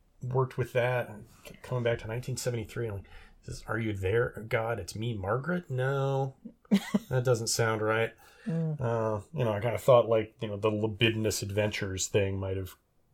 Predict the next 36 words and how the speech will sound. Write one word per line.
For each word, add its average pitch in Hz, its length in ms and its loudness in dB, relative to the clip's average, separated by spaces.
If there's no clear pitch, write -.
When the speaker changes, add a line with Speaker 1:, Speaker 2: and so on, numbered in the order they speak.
Speaker 1:
been 98 200 -2
like, 95 180 -2
oh, 104 220 2
it's 95 120 -6
a 101 60 -8
teenager 101 760 -4
who's 95 420 -8
coming 101 300 -6
into 101 320 -6
her, 92 380 -8
uh, 98 340 -10
in, 101 160 -14
into 107 360 -8
her 101 200 -8
grown-upness. 98 1000 -6
But, 175 140 4
Speaker 2:
Mm. 170 400 0
Speaker 1:
uh, 165 220 4
I 139 100 4
fi-, 160 220 0
I 139 40 4
finally 147 460 4
just 117 240 0
sort 135 200 4
of - 100 -4
punted 131 400 0
and 107 140 -4
said, 110 320 0
maybe 135 240 -2
Valley 110 460 0
of 127 80 4
the 110 80 2
Dolls? 101 960 -8
Speaker 2:
Mm. 196 400 4
Speaker 1:
Uh, 110 380 0
I, 135 120 0